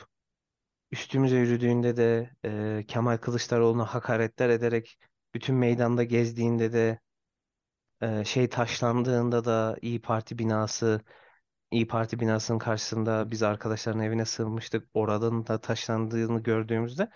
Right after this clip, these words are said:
biz polisi aradık mesela. Hiçbir şekilde demedi. "Ekip yolladık." dediler. Ekip iki saat sonra, üç saat sonra geldi.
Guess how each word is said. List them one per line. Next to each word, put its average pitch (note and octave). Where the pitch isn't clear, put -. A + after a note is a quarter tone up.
biz A#2
polisi A2+
aradık A#2
mesela. A2
Hiçbir C#3
şekilde B2+
demedi. A#2
"Ekip -
yolladık." G#2
dediler. C#3
Ekip -
iki C#3
saat D3
sonra, D#3
üç D#3
saat D3
sonra D#3
geldi. F#2